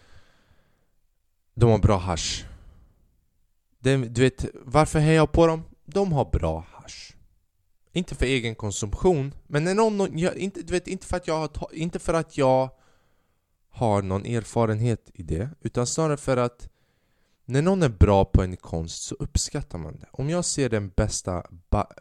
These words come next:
ballettdansaren, right? Ja, high five! Fem av fem på hjälp.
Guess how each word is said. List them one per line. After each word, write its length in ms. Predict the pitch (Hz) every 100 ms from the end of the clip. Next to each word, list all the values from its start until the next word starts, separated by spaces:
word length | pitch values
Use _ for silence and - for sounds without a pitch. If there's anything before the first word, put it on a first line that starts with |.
| _
ballettdansaren, 1300 | 98 98 98 - 95 82 101 98 - 80 85 85 107 135 _ _ _ _ _ _ _ _ _ _ _ _ - _ -
right? 320 | 165 - - -
Ja, 320 | - 151 185 - _ _ _ _ -
high 160 | 170
five! 300 | - 180 113 - - _ _ _ _
Fem 340 | _ - 165 160
av 60 |
fem 280 | 156 - 147
på 120 | 139
hjälp. 440 | 139 123 85 78